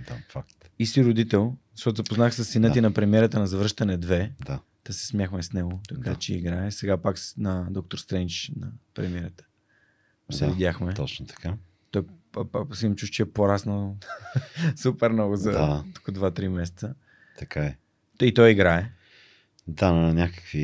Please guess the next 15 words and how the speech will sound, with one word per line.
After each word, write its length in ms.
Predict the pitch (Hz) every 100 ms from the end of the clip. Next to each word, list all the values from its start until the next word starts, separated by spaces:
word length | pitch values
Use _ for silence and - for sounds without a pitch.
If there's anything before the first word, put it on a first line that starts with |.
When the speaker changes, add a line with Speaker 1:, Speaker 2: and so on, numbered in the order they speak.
| 73
Speaker 1:
игри. 500 | 73 71 69 69 - _ _ -
Не 80 | 76
ме 100 | 73
интересува. 500 | 76 69 67 - 107
Speaker 2:
Но 60 |
не 140 | 104 95
са 140 | 104
Dota 200 | 98 85 82
и 40 |
C 200 | 85 87
S. 140 | 82 - - - _ _ _ _ -
Speaker 1:
C 240 | - 110 107
S 120 | -
му 80 | 90
харесва, 640 | 90 85 87 - 120 135